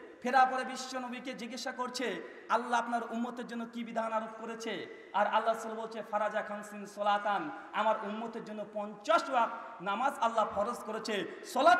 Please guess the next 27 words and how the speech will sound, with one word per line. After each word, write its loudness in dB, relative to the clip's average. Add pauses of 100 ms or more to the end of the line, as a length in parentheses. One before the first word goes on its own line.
ফরজ 0
করেছে। -4
বা 6
হাদিস 4
জানি 2
কি -6
জানি -4
না? -4 (600)
জানি 4
তো 4
আমরা 2
নাকি -4
ভাই, 0 (360)
যে 8
পঞ্চাশ 6
ওয়াক্ত 2
সলাত 10 (360)
আল্লাহ 8 (120)
ফরজ 6
করেছে। 4 (240)
আর 8
যখনই 4
এই 6
কথা 2
শুনেছে, 0
সঙ্গে 2
সঙ্গে 0